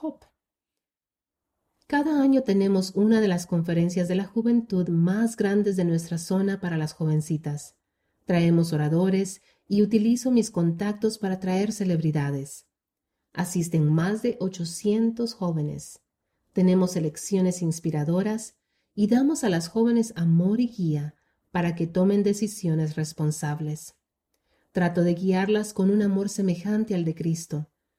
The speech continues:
Conozco sus dificultades. Reímos y lloramos juntas y servimos a la comunidad juntas. Comparto relatos de mi vida.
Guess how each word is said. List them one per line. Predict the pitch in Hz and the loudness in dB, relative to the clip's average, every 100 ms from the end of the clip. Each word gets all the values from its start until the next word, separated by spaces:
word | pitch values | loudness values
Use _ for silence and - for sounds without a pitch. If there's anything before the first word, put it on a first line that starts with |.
| _ _ - | _ _ 2
Conozco | 220 220 254 254 220 | 6 8 6 2 -2
sus | 202 170 | -2 -2
dificultades. | 165 165 - 156 151 151 143 147 147 - _ _ _ _ _ | -2 -2 -2 -2 0 -2 -2 -6 -8 -16 _ _ _ _ _
Reímos | - 170 185 196 208 202 | 0 4 6 6 6 4
y | 202 | 2
lloramos | 170 175 180 185 | 2 2 2 0
juntas | - 226 226 175 160 - _ _ _ _ | 2 2 2 0 -10 -12 _ _ _ _
y | 214 208 | -2 2
servimos | 208 196 220 254 254 | 4 4 4 4 2
a | 233 | 0
la | 190 | 0
comunidad | 190 165 156 156 151 156 | 2 2 4 2 0 0
juntas. | 165 151 151 143 - - _ _ _ _ _ _ | 0 -2 -2 -8 -12 -20 _ _ _ _ _ _
Comparto | - 196 190 214 226 226 | 0 2 2 0 -2 -2
relatos | 196 180 165 165 160 | -2 0 0 0 -4
de | 156 | 0
mi | 151 143 | 0 0
vida. | 143 139 147 | -4 -6 -10